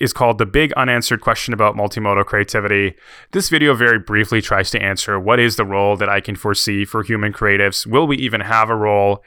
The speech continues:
This video is more philosophical, and it's an important question. And if you're into that stuff, I encourage you to check it out.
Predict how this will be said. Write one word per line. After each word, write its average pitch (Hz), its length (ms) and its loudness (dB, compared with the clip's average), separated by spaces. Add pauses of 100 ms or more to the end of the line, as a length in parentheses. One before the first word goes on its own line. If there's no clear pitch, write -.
This 135 220 -4
video 131 160 2
is 107 120 -2
more 110 160 2
philosophical, 101 920 0 (360)
and 123 140 4
it's 143 120 0
an 147 80 0
important 139 340 2
question. 101 600 0
And 98 240 -4
if 104 120 -10
you're 110 100 0
into 107 160 0
that 107 160 0
stuff, 101 260 0
I 101 80 -4
encourage 104 300 0
you 101 60 -2
to 92 80 -8
check 92 200 -8
it 95 60 -2
out. 101 220 -6